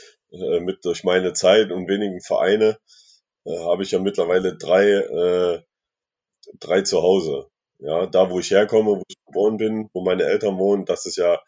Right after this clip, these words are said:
eigentlich so die Hauptheimat. Dann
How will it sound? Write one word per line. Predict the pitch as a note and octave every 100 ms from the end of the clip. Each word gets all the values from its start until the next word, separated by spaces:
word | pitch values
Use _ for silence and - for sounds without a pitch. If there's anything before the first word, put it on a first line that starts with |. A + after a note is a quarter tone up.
| - - _ _ -
eigentlich | E2+ F2
so | D#2+ F#2 F2 - _ -
die | D#2
Hauptheimat. | F2+ - D#2+ D#2 D2 C#2+ C#2+
Dann | D3 D#2+